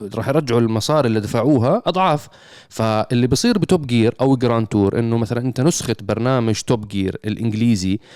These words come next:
كانت بي بي سي تبيعها لتقريبا أربعة وثلاثين أو ثمانية وثلاثين قناة فضائية حول العالم. قناة ام بي سي واحدة منهم. يعني تخيلوا كم قناة فضائية شارية حقوق إعادة نشر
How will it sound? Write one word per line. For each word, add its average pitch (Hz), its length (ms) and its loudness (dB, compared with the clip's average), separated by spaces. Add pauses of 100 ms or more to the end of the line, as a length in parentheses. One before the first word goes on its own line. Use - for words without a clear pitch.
(120)
كانت 151 240 2
بي 156 160 2
بي 143 120 2
سي 156 180 0
تبيعها 135 600 -2
لتقريبا 117 680 0 (100)
أربعة 127 300 0
وثلاثين 120 500 -2 (100)
أو 123 100 4
ثمانية 123 300 2
وثلاثين 120 420 0
قناة 117 260 -2
فضائية 110 500 -2
حول 123 240 2
العالم. 85 380 -2 (420)
قناة 127 260 0
ام 139 60 2
بي 127 100 2
سي 131 160 2
واحدة 120 260 0
منهم. 85 240 -4 (140)
يعني 98 120 -10
تخيلوا 127 280 0
كم 139 160 2
قناة 135 240 0
فضائية 127 360 0
شارية 127 340 0
حقوق 131 600 0 (560)
إعادة 131 500 0 (400)
نشر 147 420 2